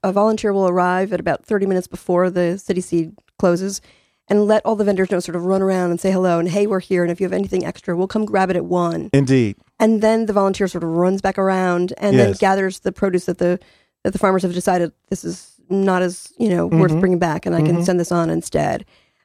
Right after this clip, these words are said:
Speaker 1: And, um, so it would be something like that. I'd be in touch with the organizers and let all the vendors know.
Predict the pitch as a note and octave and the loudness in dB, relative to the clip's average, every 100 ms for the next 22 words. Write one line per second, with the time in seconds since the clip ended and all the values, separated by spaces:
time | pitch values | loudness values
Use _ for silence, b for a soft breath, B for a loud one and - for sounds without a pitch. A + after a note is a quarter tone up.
0 | - G3+ F#3+ F#3 F3 F3+ - A#3+ A#3+ B3+ | -4 0 2 2 0 0 2 2 4 0
1 | B3+ B3 D4+ C4 G#3 F#3+ - G#3 F#3 G#3+ | 0 0 0 0 -2 -2 -2 -2 0 0
2 | B3 A#3 G#3+ A3+ A3 G#3+ A3 A3+ - G3+ | -2 0 0 2 0 0 0 -2 -2 -2
3 | G3+ G3 G3 G#3+ A3 G#3+ G#3 G3+ G3 G3 | 0 0 0 0 0 0 0 0 0 0